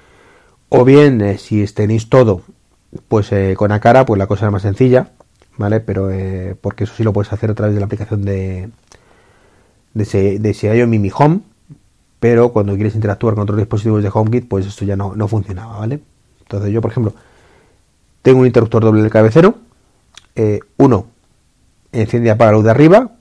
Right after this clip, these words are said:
como el otro, el interruptor de arriba, pues si es de Xiaomi, pues sí lo tenía puesto, po-, de hecho lo tengo puesto así porque va mejor a través de la aplicación de Mi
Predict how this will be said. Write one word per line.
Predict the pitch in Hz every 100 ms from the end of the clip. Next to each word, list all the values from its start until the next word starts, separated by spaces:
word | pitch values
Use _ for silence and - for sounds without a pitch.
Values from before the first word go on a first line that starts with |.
| _ _ -
como | 104 101
el |
otro, | 113 107
el | 113
interruptor | 104 107 123
de | 117
arriba, | 120 135 101
pues | 98 95
si | 117
es | 110
de | 107
Xiaomi, | 101 107 123 107
pues | 98 -
sí | 113
lo |
tenía | 107 104 104
puesto, | 110 - 101
po-, | 92 87 67 71 -
de | 101
hecho | 101 104
lo |
tengo | 104 101
puesto | 101 -
así | 95 123
porque | 101 104
va | 104
mejor | 98 123 110 - _ _ _ _ _
a | - 110
través | 107 107
de | 110
la | 104
aplicación | 110 104 101 104
de |
Mi | 101